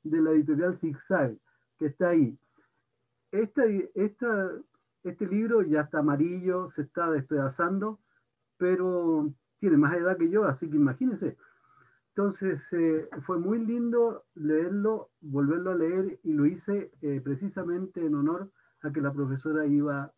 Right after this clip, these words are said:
a presentar, eh, su libro, como una muestra de cariño, como una muestra de respeto, como una muestra de que lo que hace la profesora y generalmente,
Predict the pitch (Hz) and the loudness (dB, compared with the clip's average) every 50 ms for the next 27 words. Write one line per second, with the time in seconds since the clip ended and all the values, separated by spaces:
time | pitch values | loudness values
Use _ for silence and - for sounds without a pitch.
0 | - 139 131 131 175 170 151 - 165 165 156 147 - 170 165 165 170 170 165 _ | -12 -10 -8 -8 -8 -8 -6 -4 -4 -4 -4 -6 -6 -4 -4 -4 -4 -6 -12 _
1 | _ _ _ _ _ _ _ _ _ 143 139 139 135 131 127 131 127 127 123 - | _ _ _ _ _ _ _ _ _ -8 -4 -4 -2 -2 -2 -4 -6 -6 -8 -10
2 | - _ _ _ _ _ - - - 151 139 135 127 117 117 117 117 - - - | -14 _ _ _ _ _ -12 -6 -2 0 0 0 0 -2 -4 -8 -10 -10 -12 -10
3 | - 143 131 135 127 127 127 131 147 156 147 151 _ - 135 131 120 113 - 117 | -6 -4 -2 -2 -2 -2 0 0 0 0 -2 -6 _ -6 -6 -6 -6 -8 -8 -6
4 | 117 151 190 196 202 208 208 214 214 202 - _ _ _ _ _ _ _ - 135 | -6 -4 -2 0 0 0 -2 -4 -6 -8 -12 _ _ _ _ _ _ _ -10 -6
5 | 131 135 135 131 127 131 143 160 151 143 _ - 147 139 135 127 117 117 120 120 | -4 -2 -2 0 0 0 0 -2 -2 -4 _ -8 -6 -6 -4 -6 -6 -8 -10 -10
6 | 117 117 117 113 110 - 120 123 - _ - 170 165 160 165 175 170 170 - _ | -10 -10 -10 -12 -12 -14 -14 -16 -14 _ -2 -2 -2 0 -2 -4 -8 -8 -10 _
7 | _ _ _ _ _ _ _ _ - 139 139 143 143 139 139 143 151 156 151 - | _ _ _ _ _ _ _ _ -4 0 0 2 2 2 2 0 0 -2 -4 -8
8 | - 151 143 139 135 135 135 131 127 - - 131 127 127 127 123 120 120 120 123 | -8 -6 -6 -4 -4 -4 -6 -6 -8 -6 -6 -6 -4 -4 -4 -2 0 0 0 0
9 | - 220 190 131 127 123 120 107 117 - 131 123 123 127 139 147 143 - 170 160 | -2 -2 -2 0 0 0 0 -2 -2 0 0 2 4 6 4 4 4 4 4 6
10 | 151 147 147 143 139 139 139 135 131 127 120 123 127 127 127 - 180 180 180 170 | 8 8 8 8 6 6 4 2 2 0 0 2 2 2 2 4 4 6 8 8
11 | 147 135 135 127 - - 143 127 127 127 123 139 139 139 147 147 147 143 143 | 10 10 10 8 6 4 4 6 6 6 6 8 10 10 10 10 10 8 6